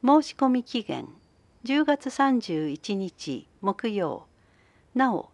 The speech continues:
予定件数に達し次第終了します。申し込み方法、申請書に記入の上、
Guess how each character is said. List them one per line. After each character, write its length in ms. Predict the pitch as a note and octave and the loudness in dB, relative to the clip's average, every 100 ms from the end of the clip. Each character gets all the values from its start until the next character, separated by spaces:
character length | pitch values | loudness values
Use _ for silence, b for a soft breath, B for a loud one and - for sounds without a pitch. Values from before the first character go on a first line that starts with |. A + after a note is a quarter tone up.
| _ | _
予 140 | A3 A3+ | -4 2
定 240 | D#4 D#4 | 2 2
件 260 | D4+ D4 C#4+ | 2 2 2
数 220 | - F#3+ | 0 0
に 200 | F3 E3 | 0 -2
達 420 | - G3+ - B3 | -2 -2 -2 -8
し 0 | |
次 180 | - A#3 | -6 -4
第 280 | D3 B2+ - | -2 -4 -10
終 320 | - A#3 A3 | -6 -2 -2
了 220 | G#3+ G3 | -2 -4
し 180 | - F3 | -8 -8
ま 180 | D#3+ D3 | -8 -10
す。 240 | - _ b b b b b b b b b b | -18 _ b b b b b b b b b b
申 200 | B3 D4+ | 4 6
し 100 | D#4 - | 6 2
込 140 | C#4 | 2
み 140 | C4+ | 2
方 260 | B3 B3 A3 | 2 2 0
法、 420 | D#3 C3 A#2+ - - _ b b b b _ | 0 -2 -2 -6 -14 _ b b b b _
申 300 | - D4 D4+ | 2 4 6
請 260 | - C#4+ | 4 0
書 180 | C4 C4 | 0 0
に 180 | B3 A#3+ | 0 -2
記 180 | - A#3 | -2 0
入 260 | B3+ B3+ | 2 2
の 280 | B3 A#3 A3 | 2 0 -2
上、 320 | G3 D#3 A#2 | -2 -4 -4